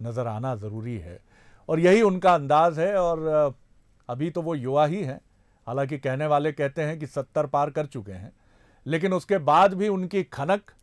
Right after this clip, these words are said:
उनका अंदाज और उनकी चमकती हुई आंखों में मैं देखता हूं, तो मुझे लगता है कि अभी तीस से ऊपर ही कुछ होंगे वो।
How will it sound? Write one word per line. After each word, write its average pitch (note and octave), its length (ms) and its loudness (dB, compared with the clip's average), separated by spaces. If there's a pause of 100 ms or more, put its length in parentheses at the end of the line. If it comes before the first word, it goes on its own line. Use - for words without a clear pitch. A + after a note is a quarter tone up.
(220)
उनका D3 320 -2
अंदाज C3 400 2 (580)
और D3+ 120 -2
उनकी E3 260 -4
चमकती E3+ 420 -2
हुई G3+ 200 0
आंखों E3+ 340 0
में F#3+ 120 -4
मैं E3+ 180 -4
देखता D#3 280 -4
हूं, F3+ 140 -4
तो F3+ 100 -12
मुझे D#3+ 200 -6
लगता D#3 300 -2
है D#3 120 -2
कि D#3 100 -8
अभी D3+ 220 -4
तीस F#3 360 -6
से F#3+ 120 -4
ऊपर E3+ 300 0
ही E3 100 -2
कुछ C#3+ 260 -10
होंगे C3 200 -8
वो। B2 220 -8